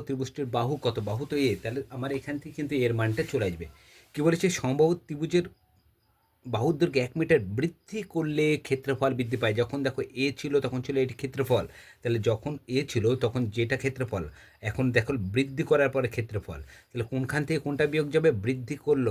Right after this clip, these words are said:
মানে কি, যেটা বড় সেখান থেকে ছোটোটা বিয়োগ যাবে। বৃদ্ধি করা মানে এইটা, root three by four into a plus one এর হোল স্কয়ার, বৃদ্ধি করার পরে পেলাম। আর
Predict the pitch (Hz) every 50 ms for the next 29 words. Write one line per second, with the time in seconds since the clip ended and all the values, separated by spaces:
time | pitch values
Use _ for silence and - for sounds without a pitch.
0 | 101 117 120 123 120 131 120 98 87 90 101 - _ - 87 - _ _ _ _
1 | 123 120 131 127 151 143 123 127 127 127 156 156 - - 117 - 120 117 120 151
2 | 139 - - 143 131 147 139 151 143 139 147 135 131 151 143 156 156 - - -
3 | - - - 104 101 123 131 131 127 156 139 156 147 143 143 135 - - - 120
4 | 123 110 143 147 151 - _ _ _ 113 113 123 123 120 - - _ - 131 135
5 | 143 151 143 135 127 117 113 110 - - - - - 113 107 101 101 101 110 147
6 | 170 - - _ _ _ _ _ _ _ _ _ _ _ _ _ _ _ _ _
7 | _ _ - 120 117 110 107 95 - 104 101 104 117 156 175 - _ _ _ _
8 | _ _ _ _ _ _ _ 110 110 110 117 135 135 - _ _ _ 117 107 104
9 | 104 - - - - _ _ 113 110 104 95 92 95 110 131 139 127 107 90 80
10 | 87 98 95 90 - - - 104 101 101 110 147 - - _ _ _ _ _ _
11 | _ _ _ _ - - _ _ - 95 104 95 - 123 107 127 131 131 135 -
12 | 143 139 131 143 143 147 160 160 - - - _ _ _ _ - 98